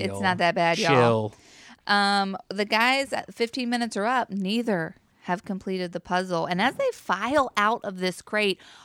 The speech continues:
Speaker 2: all of the women who are watching are going, "Oh my God, oh my God, oh my God," 'cause these guys are, like, drenched in sweat.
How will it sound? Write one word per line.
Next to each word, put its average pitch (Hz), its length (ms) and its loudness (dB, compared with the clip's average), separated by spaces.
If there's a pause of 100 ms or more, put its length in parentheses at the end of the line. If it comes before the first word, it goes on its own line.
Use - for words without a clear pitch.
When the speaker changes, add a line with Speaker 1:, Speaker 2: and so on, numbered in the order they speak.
(160)
Speaker 2:
all 214 260 2
of 269 140 0
the 247 100 -2
women 214 300 -2
who 220 80 -2
are 196 120 -2
watching 180 400 -2
are 165 100 -4
going, 165 220 -2
"Oh 170 140 -4
my 165 160 -2
God, 165 420 -2
oh 170 120 -6
my 165 160 -4
God, 160 420 -4
oh 170 140 -6
my 165 160 -6
God," 160 320 -4
'cause 170 160 -6
these 170 180 -4
guys 220 420 -2
are, 170 100 -6
like, 170 280 -10
drenched 190 480 -6
in 226 120 0
sweat. 175 360 -4